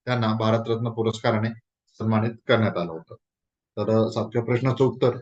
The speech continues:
पर्याय क्रमांक तीन, एकोणीसशे अठ्ठ्याण्णव हे अगदी बरोबर आहे. त्यानंतर पाहूया नेक्स्ट क्वेश्चन, आठवा प्रश्न. नवी दारिद्र्य रेषा आणि त्याचे मोजमाप नव्याने करण्यासाठी दोन हजार नऊ मध्ये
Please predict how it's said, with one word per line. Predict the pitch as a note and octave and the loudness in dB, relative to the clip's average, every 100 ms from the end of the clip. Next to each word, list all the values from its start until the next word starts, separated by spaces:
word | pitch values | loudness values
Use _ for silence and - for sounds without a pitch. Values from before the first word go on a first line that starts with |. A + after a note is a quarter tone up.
| - | -2
पर्याय | A#2 A#2+ | 2 2
क्रमांक | B2+ B2 B2+ C3 | 0 -2 0 -2
तीन, | - _ - D3+ A2+ - _ _ - | -4 _ 2 2 2 -8 _ _ -16
एकोणीसशे | A2+ A#2+ A#2 A2+ C3 C3+ - _ - | -8 -6 -6 -2 -2 -2 -8 _ -14
अठ्ठ्याण्णव | G#2+ - D3+ A#2 - _ _ _ - | -10 -2 0 0 -4 _ _ _ -2
हे | A#2+ | 0
अगदी | A2 B2+ | 0 0
बरोबर | B2+ A#2 G2 - F2 | 4 4 2 -2 -6
आहे. | E2 - - _ - _ _ _ _ _ _ _ - | -8 -10 -20 _ -20 _ _ _ _ _ _ _ -6
त्यानंतर | A2 A2 A2+ | -4 -2 2
पाहूया | A2+ A#2 A#2 | 4 4 4
नेक्स्ट | A#2+ A2+ - | 2 -2 -2
क्वेश्चन, | G#2+ F2+ B2 A#2+ - | -4 -2 -4 -6 -8
आठवा | - A2+ A#2 A2+ | -8 -4 -2 -2
प्रश्न. | G2+ - B2+ - _ _ _ _ _ _ _ _ _ _ _ _ _ _ _ _ _ _ _ _ _ _ _ _ _ _ _ _ - - - G#3+ - A#3 A#3 - - - - _ _ _ _ _ _ _ _ _ - | -2 -4 -8 -10 _ _ _ _ _ _ _ _ _ _ _ _ _ _ _ _ _ _ _ _ _ _ _ _ _ _ _ _ -14 -6 0 0 2 0 0 0 -2 -2 -10 _ _ _ _ _ _ _ _ _ -4
नवी | C#3 D3 | 2 4
दारिद्र्य | F3+ E3 E3 D#3+ F3 | 6 6 4 6 6
रेषा | E3 E3 C#3 | 6 6 4
आणि | B2 C3 C#3+ | 2 2 0
त्याचे | C#3+ C#3 D#3+ | 0 0 -2
मोजमाप | C#3 C3+ C#3 D3+ D#3 - | 0 -2 0 0 -2 -2
नव्याने | C3 B2+ C#3+ D#3+ | -2 2 4 4
करण्यासाठी | D#3+ D3+ D3+ D3 D3+ C3 G#2+ | 2 2 2 -2 -2 -2 -4
दोन | G#2 B2 | -4 -2
हजार | C3 C#3+ C#3 | 2 2 2
नऊ | C#3+ D#3 | 0 0
मध्ये | D#3 D3+ | 0 -2